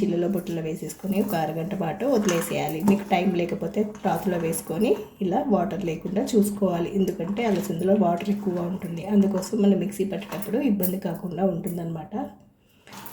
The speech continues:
ఇలా తడి లేకుండా చూసుకోవాలి. ఇప్పుడు వీటిని మిక్సీ పట్టుకుందాము. మిక్సీ జార్ తీసుకొని ఇందులో వేసేసుకొని మిక్సీ పట్టుకుందాము. బాగా మెత్తగా కాకుండా కొంచెం బరకగా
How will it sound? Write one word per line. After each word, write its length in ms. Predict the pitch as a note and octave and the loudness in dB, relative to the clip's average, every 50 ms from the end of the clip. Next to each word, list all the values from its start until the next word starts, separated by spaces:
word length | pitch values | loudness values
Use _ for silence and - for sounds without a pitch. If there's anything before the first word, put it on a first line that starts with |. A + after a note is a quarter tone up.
| - F3+ | 0 2
ఇలా 140 | E3+ F#3+ - - - - | 4 4 2 2 4 4
తడి 200 | A3+ F#3+ F#3 F3 E3+ | 4 4 4 2 2
లేకుండా 300 | E3 E3 - - F3 G3 - - | 0 0 -2 -2 -2 -2 -2 -2
చూసుకోవాలి. 540 | - F3 - - - - D#3+ D#3 D#3+ E3+ G#3+ D4+ D#4 | -2 -4 -4 -6 -8 -8 -8 -6 -4 -2 -2 -2 -2
ఇప్పుడు 180 | - - G#3 G3+ G3+ | 2 6 6 8 8
వీటిని 260 | - G3+ G#3 A#3 A#3+ A3+ | 6 4 4 4 4 4
మిక్సీ 240 | G3 G3+ - - F#3+ F#3+ | 2 2 2 0 0 0
పట్టుకుందాము. 580 | D#3 - - - - F3+ E3 E3 D#3 E3+ A3 F#4+ - - - - - _ _ _ _ _ _ _ _ _ _ _ _ _ _ _ _ - G#3+ | -2 -6 -6 -6 -6 -4 -4 -4 -2 0 0 0 0 -4 -8 -16 -20 _ _ _ _ _ _ _ _ _ _ _ _ _ _ _ _ 0 2
మిక్సీ 260 | G#3 G3+ G#3 G3 F#3 F3+ F#3 | 2 2 2 2 0 0 -2
జార్ 200 | F3+ E3 E3 - - | -4 -4 -4 -6 -6
తీసుకొని 380 | F3+ - - - F#3+ G#3+ D#4+ G4 - - C#5+ C#5+ - - - - A3 | -6 -6 -4 -2 0 0 0 4 6 6 6 6 6 2 0 2 4
ఇందులో 240 | F#3+ F3 E3+ E3+ E3+ E3+ | 4 4 2 0 -2 -4
వేసేసుకొని 560 | D#3+ E3 - E3 - - - - E3 G3+ A#3+ F#4+ - - C4+ | -6 -6 -8 -10 -10 -10 -10 -8 -6 -4 -4 -2 -2 0 0
మిక్సీ 240 | A3+ G3+ - - G#3 F#3+ F#3 | 0 0 2 2 2 2 0
పట్టుకుందాము. 540 | - - - F#3+ E3+ D3 D3+ D#3 E3+ A3+ - - - - - _ _ _ _ _ _ _ _ _ - G3 G3+ | -2 -6 -8 -8 -8 -8 -8 -8 -6 -6 -8 -8 -10 -16 -20 _ _ _ _ _ _ _ _ _ 2 6 8
బాగా 200 | F#3+ F3 E3+ F3 F3+ | 8 8 6 4 0
మెత్తగా 320 | F3+ F3 - G3 F#3 F#3+ G3+ G3+ | 0 -2 0 2 4 4 6 6
కాకుండా 360 | G#3 F3 - F3 E3 F3 A3 C4 - A3 | 6 4 4 2 -2 -2 -2 -2 0 0
కొంచెం 280 | G3 F3 - - A3+ B3+ B3 G#3+ | 0 0 0 0 0 2 4 2
బరకగా 400 | F#3 F#3+ - - E3+ G#3+ C4 | 2 2 0 -2 2 4 4